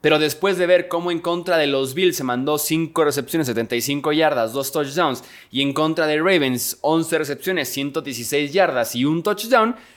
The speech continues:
tengo que meter justamente a, a Kelce como el mejor tight end de este Super Bowl cincuenta y ocho, pero insisto,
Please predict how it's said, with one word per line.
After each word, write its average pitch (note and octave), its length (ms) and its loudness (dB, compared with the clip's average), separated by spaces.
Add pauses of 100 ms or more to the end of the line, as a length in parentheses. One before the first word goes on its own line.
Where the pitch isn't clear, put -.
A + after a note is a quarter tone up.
(160)
tengo F3+ 320 2
que D#3+ 120 -2
meter D#3+ 340 -2
justamente D#3 480 -4
a, F3 260 -6
a C#3+ 80 -4
Kelce F#3 340 0
como C#3 220 -4
el C#3 80 -4
mejor C#3+ 460 -4
tight D3 260 -2
end D3 240 -2
de B2 140 -2
este C3 160 -6
Super B2 320 -2
Bowl C3 240 0
cincuenta B2 440 -6
y - 20 0
ocho, C3 240 -6
pero B2 100 -6
insisto, C3 540 -8